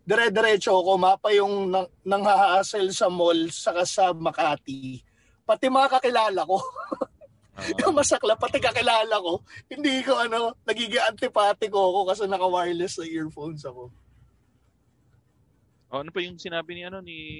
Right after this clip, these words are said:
Speaker 2: ni
Speaker 1: Ay, sorry. Ito, would say alcohol for the third item. Kas-, kaso may supply la-, kasi may supply lagi mga kasama ko. Kaso may supply lagi mga kasama ko.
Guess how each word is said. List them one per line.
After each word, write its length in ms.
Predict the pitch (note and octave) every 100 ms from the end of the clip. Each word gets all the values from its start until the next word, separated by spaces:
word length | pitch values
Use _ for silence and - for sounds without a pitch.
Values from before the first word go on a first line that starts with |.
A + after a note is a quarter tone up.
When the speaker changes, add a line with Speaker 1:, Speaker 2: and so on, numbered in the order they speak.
| D3+ - - -
Speaker 2:
ni 160 | C#3+
Speaker 1:
Ay, 160 | C#3+ D3
sorry. 320 | G3+ F#3+ F3 - - - - - - - _ _ _ _ _ _ _ _ _ _ -
Ito, 320 | F#3 A3 F#3+
would 240 | A3+ A3+
say 240 | - A3 A3
alcohol 480 | G#3+ F#3 G#3 G#3+ F#3+
for 160 | F#3+
the 160 | F3 F3+
third 300 | - G3 F3+
item. 540 | F3 F3 E3+ F3+ D#3+ D3 _
Kas-, 400 | - E3 - - - _ _ _ _ _ _ _
kaso 460 | _ F#3 - G#3+ G3+
may 160 | F#3+ G3+
supply 480 | - - F#3 F#3+
la-, 240 | F3+ F#3 - _ _ _ _ _ _ _ _ _ _ _
kasi 240 | A3 - A#3+ A#3
may 200 | G#3+ G3
supply 440 | G3 G#3+ - F#3 F#3+
lagi 440 | F3 E3 D#3 D#3
mga 240 | D3+ D3+ D3
kasama 400 | C#3+ F3+ C#3 C3+
ko. 220 | A#2 A#2
Kaso 380 | - G#3+ - A#3
may 240 | G#3 G3+
supply 400 | F#3 A3 - F3 E3+
lagi 300 | D#3+ D3 D3
mga 240 | D3 C3
kasama 320 | - B2+ A2
ko. 160 | A#2